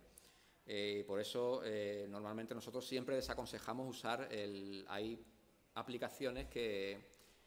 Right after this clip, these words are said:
te instalan paquetes tanto en los repositorios oficiales como de aquí, de manera transparente. Entonces, uno le dice que te instale autofirma, pues te lo instala, y uno no tiene por qué saber que realmente lo que está haciendo es compilar algo en su máquina y después instalarlo.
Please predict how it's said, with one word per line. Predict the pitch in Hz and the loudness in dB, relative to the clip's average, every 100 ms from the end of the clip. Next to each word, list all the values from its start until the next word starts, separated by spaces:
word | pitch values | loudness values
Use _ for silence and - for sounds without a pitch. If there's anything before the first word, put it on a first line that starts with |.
| - - | -12 0
te | 110 | 0
instalan | - 117 127 | 2 0 2
paquetes | 131 127 135 139 | 4 2 2 0
tanto | 127 120 120 | -2 0 2
en | |
los | 117 | 2
repositorios | 113 110 113 123 139 | -2 -4 -2 2 2
oficiales | 139 135 135 143 | 2 0 0 0
como | 143 120 | 0 0
de | 107 | 0
aquí, | 104 143 113 - - | 0 0 0 -4 -8
de | 107 | -4
manera | 104 113 | -2 0
transparente. | 117 110 107 113 110 92 87 - - | -2 -4 -2 -2 -2 -8 -10 -16 -20
Entonces, | - 104 101 | -12 -8 -6
uno | 98 110 | -4 0
le | 117 | 0
dice | 127 113 | 0 -2
que | 95 | -2
te | 92 | -4
instale | - 104 110 110 | -4 -2 0 0
autofirma, | 113 120 160 147 104 - - - - | 0 -2 -2 -2 -4 -8 -18 -18 -12
pues | 101 | -6
te | 98 | -2
lo | 87 | -2
instala, | - 117 147 - - - - - | 0 0 0 -2 -8 -20 -12 -4
y | 117 | -2
uno | 123 | 0
no | 131 | 2
tiene | 131 | 2
por | 131 135 | 0 -2
qué | 123 | 0
saber | 127 139 | 4 4
que | 147 | 2
realmente | 131 120 123 139 | 2 0 0 -2
lo | 135 | -2
que | |
está | 120 | -2
haciendo | 120 131 | -4 -4
es | 135 | -4
compilar | 117 120 110 117 | -4 -2 0 2
algo | 123 131 175 - - - - - | 2 2 -2 -2 -14 -20 -18 -10
en | 123 | -6
su | 143 | -2
máquina | 131 139 151 165 202 | -2 -2 -2 -4 -4
y | 120 | -6
después | 101 113 | -2 -4
instalarlo. | 107 110 123 95 | -2 0 0 0